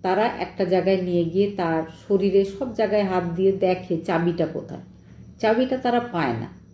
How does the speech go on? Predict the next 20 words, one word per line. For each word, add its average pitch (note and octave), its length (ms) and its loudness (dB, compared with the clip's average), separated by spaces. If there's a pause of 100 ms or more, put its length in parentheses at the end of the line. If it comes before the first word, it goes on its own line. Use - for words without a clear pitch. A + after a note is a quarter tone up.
(260)
তার F3 220 0
কাছে G3+ 260 -2
তার E3+ 200 -2
একটা D3+ 220 -4
মোবাইল G3 520 2
ছিল, A3 240 -6
সেটা A3 320 -4
নিয়ে A3+ 240 -4
নেয়। D4 160 -4 (560)
আর F#3+ 200 2 (120)
তার G3 240 2
পকেটে A3 480 0
তার G#3 320 -2
মাইনে G#3 360 2
হয়েছিল D3+ 460 2
সেদিন, - 320 -10 (540)
মাইনের F#3 400 2 (220)
কুড়ি A3+ 220 2
হাজার A3 340 0
টাকা F#3 280 -4